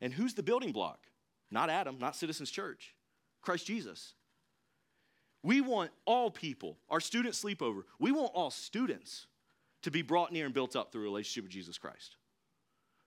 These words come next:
Kids ministry, we want all kids,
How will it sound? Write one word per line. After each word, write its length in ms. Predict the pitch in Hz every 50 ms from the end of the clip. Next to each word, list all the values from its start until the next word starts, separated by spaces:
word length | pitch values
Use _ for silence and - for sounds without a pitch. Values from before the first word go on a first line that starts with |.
| _ -
Kids 260 | - - 294 311 - 277
ministry, 400 | 339 339 349 311 - 339 330 370 392 - _ _ _ _ _ _ _ - - -
we 200 | - 202 262 285
want 260 | 277 294 262 240 - -
all 280 | - 262 285 302 302 254
kids, 680 | - - 330 359 311 175 92 82 - - - - -